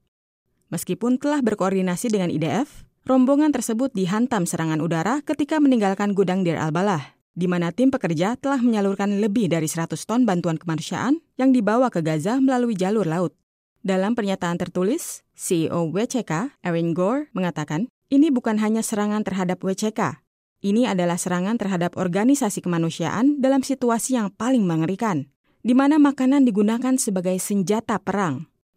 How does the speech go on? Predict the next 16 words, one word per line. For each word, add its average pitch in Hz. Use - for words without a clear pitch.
Ini 202
tidak 175
bisa 220
dimaafkan." 160
Badan 247
Amal 233
W 202
C 185
K 247
yang 190
didirikan 175
oleh 175
koki 240
ternama 170
Jose 175
Andres 180